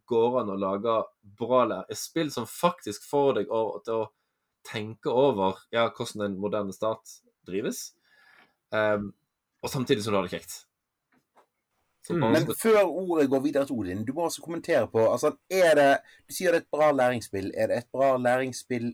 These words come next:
Speaker 3: i klasserommet, eller er det et bra læringsspill utenfor klasserommet?
Speaker 1: Jeg vet at noen,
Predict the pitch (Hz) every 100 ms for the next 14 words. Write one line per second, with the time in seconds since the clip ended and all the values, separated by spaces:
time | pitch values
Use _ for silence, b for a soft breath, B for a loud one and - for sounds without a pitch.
0 | - 113 - - 139 - 160 175 196 -
1 | 165 160 160 147 _ 147 156 143 127 131
2 | 127 120 113 - b b _ 294 - -
3 | 92 87 - 80 82 - B B B -
4 | 143 139 135 135 156 160 - _ 123 127
5 | 135 123 120 131 123